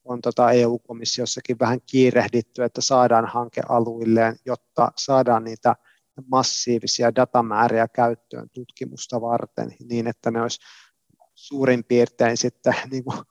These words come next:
ää, tietorakenteiden näkökulmasta käytettävissä ja vertailtavissa ja tutkittavissa ylipäätään, niin mun mielestä on niin kuin todella hyvä avaus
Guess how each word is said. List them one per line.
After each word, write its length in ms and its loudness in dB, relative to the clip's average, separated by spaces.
ää, 320 2
tietorakenteiden 920 2
näkökulmasta 720 -6
käytettävissä 840 2
ja 80 4
vertailtavissa 840 0
ja 120 -4
tutkittavissa 880 -6
ylipäätään, 680 0
niin 200 -12
mun 120 -14
mielestä 340 -4
on 100 -2
niin 140 -12
kuin 160 -20
todella 320 2
hyvä 300 0
avaus 400 -2